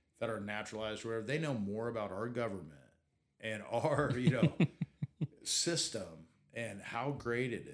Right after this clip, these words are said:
Speaker 1: is than we do.
Speaker 2: Mm-hmm.
Speaker 1: I mean, they can tell you all the presidents in order. I mean, just
Speaker 2: Yep.
Speaker 1: stuff like that. And you're just like, "Damn, I'm a bad American." <laughs> You know
Speaker 2: Yeah,
Speaker 1: what I mean?
Speaker 2: absolutely.
Speaker 1: I mean, seriously,
Speaker 2: Yeah, no,
Speaker 1: it's
Speaker 2: I
Speaker 1: like,
Speaker 2: agree. I've had that same
Speaker 1: this
Speaker 2: thing
Speaker 1: guy
Speaker 2: happen.
Speaker 1: wants to
Speaker 2: <laughs>
Speaker 1: go,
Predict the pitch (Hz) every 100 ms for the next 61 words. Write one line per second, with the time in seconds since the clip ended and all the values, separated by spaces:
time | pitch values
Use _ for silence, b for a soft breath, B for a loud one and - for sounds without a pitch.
0 | - - - - 147 180 214 190 87 -
1 | - _ 117 107 101 87 - - 127 127
2 | 117 139 156 147 - 139 143 147 139 107
3 | 127 143 117 151 156 139 143 135 120 147
4 | 165 131 117 139 123 - 156 151 90 90
5 | 87 - _ _ _ - - 185 165 147
6 | 143 165 147 165 131 120 101 90 - _
7 | _ _ _ _ - 147 110 120 156 95
8 | - 95 107 117 104 - _ _ _ _
9 | _ _ 110 135 147 123 101 82 160 185
10 | 117 - 190 - 190 - 147 175 214 247
11 | 220 190 - - - 147 139 131 135 110
12 | 135 139 123 98 - 196 233 - 160 -
13 | 160 170 170 185 175 180 180 165